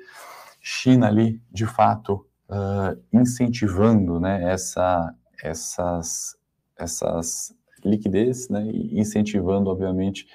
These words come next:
estímulos monetários, né, influenciando diretamente suas economias, tá bom? É, o Luiz tá pedindo pra eu incluir preço de vergalhão de aço, vamos buscar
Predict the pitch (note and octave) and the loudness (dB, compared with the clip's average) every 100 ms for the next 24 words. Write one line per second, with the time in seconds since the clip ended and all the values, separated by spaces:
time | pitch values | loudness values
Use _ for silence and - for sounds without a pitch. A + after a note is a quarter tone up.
0 | _ - - - G#2+ G2 G#2 G2+ F#2+ F2 | _ -8 -4 4 4 4 2 2 0 0
1 | F#2 F#2 F2+ F2 F2+ F2+ F2 F2 - G2 | 0 0 -2 -4 -4 -6 -8 -10 -6 -2
2 | F#2 F2+ - F#2 F#2+ F2+ F#2+ F#2+ F#2 F2+ | -2 -4 -4 -2 -2 0 0 0 -4 -2
3 | E2+ F2 - - - - - - - - | -2 -4 -14 -20 -20 -18 -18 -18 -20 -16
4 | - A2+ G#2+ G#2 - _ _ _ A#2 A2+ | 0 4 4 2 -8 _ _ _ 0 2
5 | A2 G#2+ G2 D#2+ D2+ - - - F2 G#2+ | 2 2 2 -2 -8 -16 -12 -8 4 4
6 | B2 - - - - - G2 G2 F#2+ F#2+ | 4 -4 -16 -20 -16 -4 -2 0 0 -2
7 | F#2 F2+ - _ G#2 A2 B2 B2 A#2 G#2 | -2 -4 -8 _ 2 4 2 -2 0 2
8 | A2 G#2+ G#2+ G#2 G#2+ G#2 G2+ G#2 G#2 G2+ | 2 2 0 0 0 0 0 0 0 2
9 | G2 F#2+ G2 F#2+ G2+ F#2 G2 B2+ C3 - | 0 0 0 0 0 0 0 -2 -4 -6
10 | B2 G2+ G#2+ G#2 G2 - G2+ G#2 - | -4 -2 -2 -2 -6 -4 -4 -4 -6